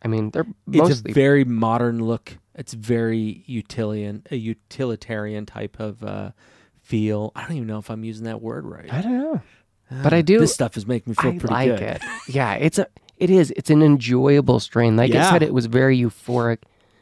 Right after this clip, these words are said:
Speaker 1: happy, like, uplifting.
Speaker 2: Oh, yeah.
Speaker 1: People use this for, like, stress and pain and, um, anxiety. So it's, it is. It's just
Speaker 2: This
Speaker 1: a
Speaker 2: is
Speaker 1: perfect
Speaker 2: good.
Speaker 1: strain.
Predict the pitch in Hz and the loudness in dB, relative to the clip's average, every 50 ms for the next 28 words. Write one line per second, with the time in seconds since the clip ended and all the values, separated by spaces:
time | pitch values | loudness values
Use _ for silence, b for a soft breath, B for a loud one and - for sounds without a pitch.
0 | _ _ - - - 113 117 117 - 123 117 117 117 117 107 104 101 - - 120 | _ _ -8 -2 0 0 0 0 0 0 0 2 2 2 0 -2 -4 -2 -2 -2
1 | 120 - - 120 113 - - 214 220 185 151 123 107 98 95 107 110 117 127 120 | -2 0 0 -2 0 0 2 2 4 4 4 2 -2 -6 -10 -10 -8 -6 -4 -4
2 | 101 90 - - _ - 147 156 - 151 143 127 131 135 131 139 139 - - - | -6 -8 -12 -14 _ 2 2 2 4 4 4 4 4 2 2 2 0 0 0 -4
3 | 107 95 95 - - - - - - 101 107 110 107 107 107 - - 98 92 92 | -4 -4 -4 -6 -8 -12 -12 -10 -6 0 2 2 4 2 2 0 -2 -6 -6 -8
4 | 95 - 98 98 101 107 107 107 107 107 107 101 90 90 - b b b b b | -8 -8 -6 -4 -2 0 0 0 0 -2 -2 -4 -6 -8 -12 b b b b b
5 | b b b - 110 101 101 101 98 95 104 113 104 98 95 - 104 98 107 113 | b b b 0 2 2 2 2 0 0 -2 -2 -2 -4 -4 -4 -2 0 2 2
6 | 110 104 - - 123 117 113 - - - _ _ _ _ _ _ _ _ _ _ | 2 2 2 2 2 2 2 0 -2 -8 _ _ _ _ _ _ _ _ _ _
7 | _ _ _ _ - - 139 175 175 - 147 - - - - - - 135 131 151 | _ _ _ _ -6 -2 -2 0 0 -2 -6 -10 -16 -16 -18 -16 -14 -12 -10 -6
8 | 170 - 135 135 127 107 95 - - - 175 180 180 175 180 180 175 170 156 139 | -6 -6 -6 -6 -8 -10 -10 -12 -10 -6 -2 -2 -2 0 -2 -2 -2 -2 -2 -2
9 | 110 95 92 98 92 90 87 85 87 98 | -2 -2 -2 -4 -4 -6 -6 -8 -10 -12